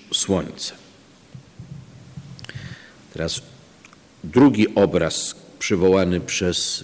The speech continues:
ym, proroka Joela w tym kontekście eschatologicznym i apokaliptycznym to księżyc.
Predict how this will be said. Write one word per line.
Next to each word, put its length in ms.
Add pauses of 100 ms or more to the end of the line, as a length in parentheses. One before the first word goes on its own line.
(100)
ym, 640 (460)
proroka 420
Joela 720 (800)
w 40
tym 120
kontekście 720
eschatologicznym 1080 (120)
i 140
apokaliptycznym 1200 (500)
to 360 (120)
księżyc. 920